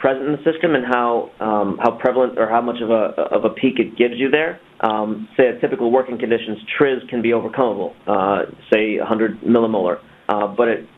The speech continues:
normal working conditions, something like urea, which is at eight molar, i-, is something that we try to avoid with Direct Detect. Um,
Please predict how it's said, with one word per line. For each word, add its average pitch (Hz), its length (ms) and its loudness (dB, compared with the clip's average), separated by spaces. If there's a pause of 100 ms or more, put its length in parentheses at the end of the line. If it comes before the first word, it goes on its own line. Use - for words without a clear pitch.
normal 127 360 2
working 117 280 0
conditions, 117 380 0 (260)
something 117 220 2
like 107 160 0
urea, 123 280 2
which 113 140 -4
is 107 100 -4
at 110 160 0
eight 160 160 0
molar, 110 420 -2 (280)
i-, - 20 2
is 113 300 0
something 117 260 0
that 110 100 2
we 110 120 2
try 110 100 0
to 104 100 0
avoid 104 420 0
with 98 120 -6
Direct - 260 -2
Detect. - 280 -4 (140)
Um, 98 340 -2